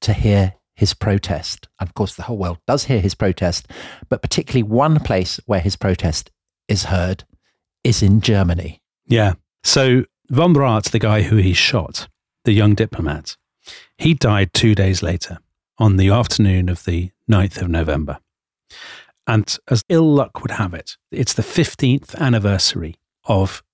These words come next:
Speaker 2: the Beer Hall Putsch of nineteen twenty-three.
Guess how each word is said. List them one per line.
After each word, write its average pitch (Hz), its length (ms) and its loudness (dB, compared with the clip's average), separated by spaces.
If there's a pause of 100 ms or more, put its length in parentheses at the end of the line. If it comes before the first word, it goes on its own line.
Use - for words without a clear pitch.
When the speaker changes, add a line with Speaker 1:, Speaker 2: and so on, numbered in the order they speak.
(140)
Speaker 2:
the 110 80 0
Beer 123 400 2
Hall 104 400 2 (100)
Putsch - 460 -6 (340)
of 107 160 -2
nineteen 101 400 0
twenty-three. 90 600 -8